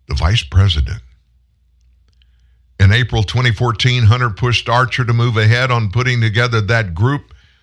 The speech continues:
that we keep talking about. That's a quote. He again floated the idea of bringing Rakishev to the gathering. Earlier this month, the House Oversight Committee published bank records that show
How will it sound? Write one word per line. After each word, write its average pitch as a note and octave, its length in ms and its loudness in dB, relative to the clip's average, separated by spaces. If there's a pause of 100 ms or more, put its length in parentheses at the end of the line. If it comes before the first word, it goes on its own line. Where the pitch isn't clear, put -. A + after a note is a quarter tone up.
(120)
that - 260 -6
we C3 280 0 (100)
keep - 500 -6
talking A#2+ 540 -2
about. D2+ 400 -2
That's F2 240 -2
a F#2+ 80 -2
quote. - 500 -4 (420)
He B2+ 160 -2
again C3+ 360 -2
floated C3 420 -4
the A#2+ 200 -4
idea A#2 540 -2
of D#2+ 100 -10
bringing B2 400 0
Rakishev C3 800 0
to B2+ 100 -2
the B2+ 140 -4
gathering. B2+ 560 -4 (2000)
Earlier C3+ 380 2
this A#2 420 0
month, C#2+ 220 -2 (680)
the - 60 -4
House C#3 300 0
Oversight C3+ 520 0
Committee C3 360 -4
published B2+ 520 -4
bank D3+ 320 -2
records A2 500 -2
that G#2 180 -4
show C#3+ 500 0